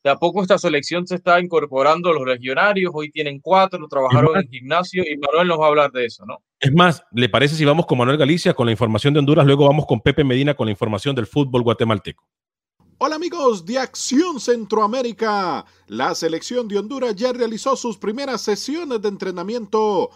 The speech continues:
Speaker 3: Hoy trabajó con cuatro legionarios: Fabián Coito, Alex López, Boniel García, Maynor Figueroa y Jonathan Rubio.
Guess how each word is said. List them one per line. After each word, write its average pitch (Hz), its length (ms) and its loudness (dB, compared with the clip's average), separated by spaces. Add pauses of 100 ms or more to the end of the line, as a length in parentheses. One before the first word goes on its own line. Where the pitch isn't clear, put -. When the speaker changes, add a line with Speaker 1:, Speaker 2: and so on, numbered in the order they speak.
(240)
Speaker 3:
Hoy 131 240 -4
trabajó 131 500 -6
con 151 160 -8
cuatro 170 360 -4
legionarios: 202 680 -4
Fabián 196 320 -2
Coito, 208 760 0
Alex 254 340 -2
López, 214 540 -4
Boniel 208 340 -6
García, 190 500 -6
Maynor 175 380 -6
Figueroa 214 500 -4
y - 40 -6
Jonathan 175 420 -6
Rubio. 185 640 -2